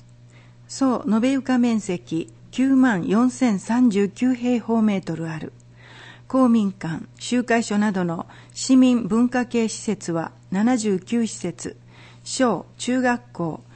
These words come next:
給食センターなどの学校教育系施設は十施設、このうち百七施設、総延べ床面積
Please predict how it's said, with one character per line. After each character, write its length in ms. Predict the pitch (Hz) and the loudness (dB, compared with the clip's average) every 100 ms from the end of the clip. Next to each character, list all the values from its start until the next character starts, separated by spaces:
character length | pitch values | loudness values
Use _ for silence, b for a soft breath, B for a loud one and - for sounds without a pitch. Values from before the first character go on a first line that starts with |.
| b - | b -4
給 180 | 175 | -2
食 240 | 277 277 - | -2 -4 -2
セ 160 | 269 | 0
ン 100 | 247 | 0
タ 160 | 196 175 | 0 -2
ー 40 | |
な 160 | 175 202 | -2 -2
ど 100 | 175 | -2
の 240 | 165 170 - | -4 -4 -4
学 260 | 185 190 - | -4 -4 -4
校 240 | 269 262 - - - b b b b - | -4 -4 -6 -20 -20 b b b b -2
教 200 | 269 262 | 2 4
育 220 | 247 233 | 2 -2
系 340 | - 226 214 - | -2 -2 -2 -6
施 120 | - - | -14 -4
設 280 | 202 - | -4 -2
は 200 | 160 165 B B B - | -6 -6 B B B -8
十 240 | 170 240 | 0 0
施 120 | 247 | 0
設、 420 | - 190 - - - - b b b - | -6 -8 -6 -12 -14 -20 b b b -8
こ 140 | 233 | 0
の 180 | 254 254 | 2 2
う 80 | 233 | 0
ち 360 | - 190 - | -4 -4 -4
百 320 | - 202 208 262 | -6 -8 -2 2
七 300 | 269 254 240 | 4 4 0
施 80 | |
設、 420 | - 190 - 170 - - | -2 -6 -6 -8 -10 -20
総 280 | - 262 247 | -6 -2 0
延 180 | 196 214 | 2 2
べ 120 | 254 | 2
床 240 | 254 240 | 2 0
面 200 | 226 214 | 0 0
積 440 | 196 175 - 165 | -2 -6 -6 -8